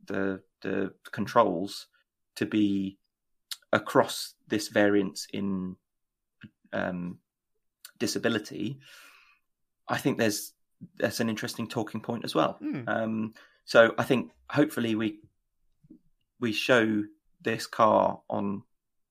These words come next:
Speaker 1: screen a lot for good reason, um, showing what these guys can do. It's kind of a bit like, um,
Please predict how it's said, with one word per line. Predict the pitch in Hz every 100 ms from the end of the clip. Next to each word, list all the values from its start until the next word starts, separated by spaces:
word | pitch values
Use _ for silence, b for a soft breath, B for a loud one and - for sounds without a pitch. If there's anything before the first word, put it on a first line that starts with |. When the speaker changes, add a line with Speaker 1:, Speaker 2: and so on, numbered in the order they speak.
| -
Speaker 1:
screen | - - 110 98 95 - _ _ -
a | 113
lot | 107 98 - _ _
for | -
good | 110 104
reason, | 107 104 101 87 80 _ _
um, | 117 110 107 104 104 104 B B
showing | - 117 113 104
what | 104 -
these | 107 104
guys | 110 104 104
can | 101
do. | 98 104 95 95 -
It's | -
kind | - 117
of | 104
a |
bit | 107 110 104
like, | 107 107 - _ _ -
um, | 104 101 98 98 98 98